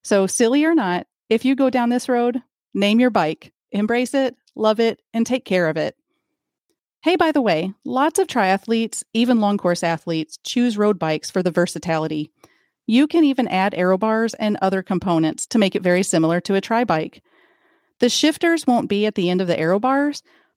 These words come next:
but you can mimic the same aero position as a tri bike. That's what my husband does.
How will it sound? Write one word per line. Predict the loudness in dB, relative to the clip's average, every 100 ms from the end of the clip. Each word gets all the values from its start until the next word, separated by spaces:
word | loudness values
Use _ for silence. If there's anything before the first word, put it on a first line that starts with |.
| _
but | -2
you | 0 0
can | 2 2
mimic | 2 2 0
the | -2
same | -6 -4 -2 -2 -2 0
aero | 0
position | 2 0 0 2 2
as | 0
a | -2
tri | -2 -2
bike. | -2 -4 -6 -16 _ _ _ -4
That's | -2
what | 0
my | 2
husband | 2 0 0 -2
does. | -2 -4